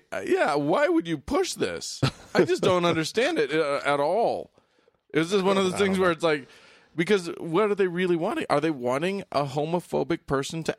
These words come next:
Speaker 1: actually take their wedding photos?
Speaker 2: They're not gonna make you look good.
Speaker 1: Oh, no, you're gonna look horrible.
Speaker 2: You're go-, there's gonna be, like, some bad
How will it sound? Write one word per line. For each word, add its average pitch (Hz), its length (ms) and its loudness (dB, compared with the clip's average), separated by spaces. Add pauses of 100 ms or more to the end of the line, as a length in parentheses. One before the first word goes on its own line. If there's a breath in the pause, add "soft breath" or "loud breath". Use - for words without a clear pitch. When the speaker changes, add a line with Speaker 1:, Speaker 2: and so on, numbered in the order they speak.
(100)
Speaker 1:
actually 151 460 0
take - 560 -4
their 139 160 4
wedding 120 500 -2
photos? 220 540 0
Speaker 2:
They're 147 100 2
not 143 220 0
gonna 156 140 0
make 165 240 0
you 131 80 0
look 123 180 -2
good. 120 440 0 (140)
Speaker 1:
Oh, 202 120 4
no, 233 160 2
you're 220 160 -2
gonna 247 220 0
look 156 180 0
horrible. 131 680 -2
Speaker 2:
You're 151 200 0
go-, 160 200 -2
there's 156 260 -2
gonna 170 160 0
be, 110 280 -2
like, 98 460 -6 (460)
some 98 340 -4
bad 113 320 0